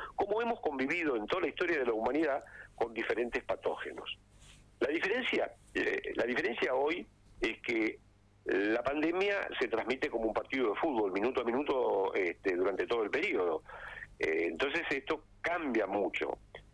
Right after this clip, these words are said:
eh, más allá de la severidad de la pandemia. Pero yo le quiero recordar a usted, por ejemplo, el año pasado Estados Unidos reportó por neumonía e influenza ochenta mil muertes.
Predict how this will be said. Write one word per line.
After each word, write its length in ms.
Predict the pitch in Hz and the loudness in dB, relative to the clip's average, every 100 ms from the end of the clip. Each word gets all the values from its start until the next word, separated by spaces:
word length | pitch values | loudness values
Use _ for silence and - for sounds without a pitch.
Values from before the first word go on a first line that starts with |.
| - - | -12 -2
eh, 460 | 85 80 76 69 | 0 2 0 0
más 240 | - 107 - | 0 0 0
allá 280 | 87 101 104 | 2 2 2
de 100 | 95 | 2
la 140 | 87 | 2
severidad 400 | 90 87 90 92 | 0 2 4 4
de 60 | 92 | 4
la 100 | 90 | 2
pandemia. 600 | 90 87 82 78 78 - - - - | 0 0 0 0 0 -2 -8 -12 -4
Pero 140 | 131 | -2
yo 80 | 208 | 0
le 100 | 277 | -2
quiero 220 | - 123 98 | 0 0 2
recordar 440 | 87 85 90 143 | 0 2 2 2
a 40 | |
usted, 360 | 92 - - - | 0 0 -2 -2
por 140 | - - | -4 -2
ejemplo, 460 | 127 135 107 - - - - - | -2 0 0 0 -6 -18 -20 -6
el 120 | - 107 | -2 0
año 220 | 240 226 | 2 0
pasado 680 | 95 - 190 - 143 95 - | 0 0 0 2 2 2 0
Estados 420 | - 98 95 - | -2 0 0 0
Unidos 340 | 123 202 127 | 0 2 0
reportó 600 | - 90 87 - - 143 | 0 0 -2 -2 0 0
por 340 | - - 76 - | 0 -2 -2 -2
neumonía 540 | 87 90 90 92 113 | 0 2 2 2 2
e 40 | 147 | 2
influenza 560 | - - 240 330 - - | 2 2 2 2 -2 -2
ochenta 540 | - - 156 160 - | -4 -2 -4 -2 0
mil 180 | - 98 | 0 2
muertes. 500 | 170 214 - - - | 2 0 -4 -10 -8